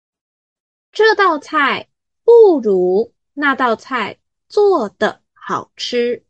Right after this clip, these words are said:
这张照片拍得不如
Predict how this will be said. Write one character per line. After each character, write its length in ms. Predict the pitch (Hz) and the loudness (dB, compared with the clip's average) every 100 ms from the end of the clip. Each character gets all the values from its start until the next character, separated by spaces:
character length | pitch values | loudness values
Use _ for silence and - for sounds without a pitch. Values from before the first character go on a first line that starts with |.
| _ _ _ _ _ _ _ _ _ _ _ | _ _ _ _ _ _ _ _ _ _ _
这 200 | 415 415 | -2 0
张 380 | 370 349 359 349 | 2 0 -2 -8
照 300 | - 453 339 | -6 -4 -4
片 460 | - 330 294 208 _ _ _ _ _ | -8 -8 -8 -10 _ _ _ _ _
拍 180 | - 392 415 427 415 _ | -6 -2 0 -2 -8 _
得 300 | 320 254 - _ _ _ _ _ - | -4 -4 -8 _ _ _ _ _ -6
不 240 | 370 349 | -2 0
如 560 | 240 214 190 196 269 | 0 2 2 0 -4